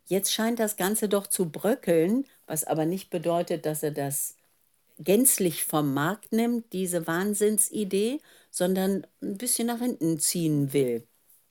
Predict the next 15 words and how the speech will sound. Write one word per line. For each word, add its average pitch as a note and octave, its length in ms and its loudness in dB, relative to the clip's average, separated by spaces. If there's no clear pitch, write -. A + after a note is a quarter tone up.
Und C#3 160 0
so D3+ 120 4
sagte C#3+ 400 0
im C#3+ 200 0
Deutschlandfunk F3 920 0
Robert D#3+ 420 4
Habeck D3 580 0
wörtlich: F#3 720 0
„Es B3 140 6
ist - 240 2
natürlich G3 540 2
genauso D#3+ 460 4
relevant, F#3 560 2
darüber D3 380 0
nachzudenken, F3 1000 0